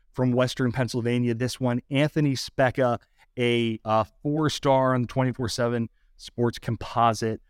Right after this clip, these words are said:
uh, linebacker from Central Catholic High School in Pittsburgh. Uh, twenty, number three hundred twenty-eight player nationally, number nine in Pennsylvania, the number twenty-six linebacker, uh, in, uh, the country. Joins Cooper Cousins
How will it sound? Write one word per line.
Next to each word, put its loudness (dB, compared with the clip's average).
uh, 4
linebacker 2
from -6
Central -4
Catholic -2
High 2
School -4
in 0
Pittsburgh. -2
Uh, 2
twenty, 0
number 2
three -2
hundred 2
twenty-eight 0
player 0
nationally, 0
number 2
nine 4
in 0
Pennsylvania, -2
the -2
number -2
twenty-six -4
linebacker, -4
uh, 2
in, 0
uh, 4
the -6
country. 0
Joins 0
Cooper -4
Cousins -2